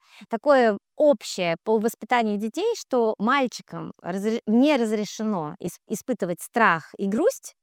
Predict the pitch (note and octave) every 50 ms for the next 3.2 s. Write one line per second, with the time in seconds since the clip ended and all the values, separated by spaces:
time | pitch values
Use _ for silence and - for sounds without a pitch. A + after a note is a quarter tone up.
0 | _ - - A3 G#3 G3+ - G#3 G3 - B3 G#3+ A3 G3 - - - A#3+ B3+ C4
1 | B3 A3+ A#3+ A3+ A3+ G#3+ G#3+ G3+ G3 F3+ - - - - A3 G#3 G3 - - C4+
2 | C4+ B3 - A#3+ A#3 A#3 G#3 - A3+ A3 G#3 - A3 G#3 G#3 G3+ G3 F#3+ - G3
3 | F#3 F#3 F3+ -